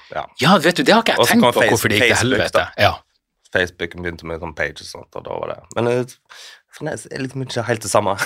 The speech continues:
Speaker 1: <laughs>
Speaker 2: Men du, du er ikke noen sånn sosiale medier-type?
Speaker 1: Nei,
Speaker 2: Får tak i deg
Speaker 1: nei.
Speaker 2: på Facebook, det er vel,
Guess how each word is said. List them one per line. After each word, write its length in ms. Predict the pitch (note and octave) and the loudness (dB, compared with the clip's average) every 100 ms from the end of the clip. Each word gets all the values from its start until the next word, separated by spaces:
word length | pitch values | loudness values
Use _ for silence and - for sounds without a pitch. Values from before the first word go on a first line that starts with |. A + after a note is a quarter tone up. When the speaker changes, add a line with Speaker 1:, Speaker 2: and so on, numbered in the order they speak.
| - C#3+ | -2 -2
Speaker 1:
<laughs> 220 | C4 - | 0 2
Speaker 2:
Men 160 | D3 | 2
du, 100 | C3 D3+ | 2 4
du 100 | F3 | 4
er 60 | B3 | 4
ikke 100 | C3+ | 4
noen 140 | A#2+ | 4
sånn 160 | A#2 G#2+ | 2 0
sosiale 380 | A2 A2+ A2 G#2 | 0 4 4 4
medier-type? 800 | A2+ B2+ B2 A#2 - G#2 - F2 - - _ _ - | 4 6 6 4 0 -2 0 -6 -6 -14 _ _ 0
Speaker 1:
Nei, 480 | A2 A2+ A2+ A2+ | 2 4 4 4
Speaker 2:
Får 80 | A#2 | 4
tak 160 | C#3 G3 | 4 4
i 80 | A#2+ | 2
deg 40 | |
Speaker 1:
nei. 60 | G2+ | 2
Speaker 2:
på 100 | A2+ | 2
Facebook, 460 | C3+ - - D#2 - | 2 2 -6 -12 2
det 80 | B2 | 4
er 40 | |
vel, 180 | A#2 | 4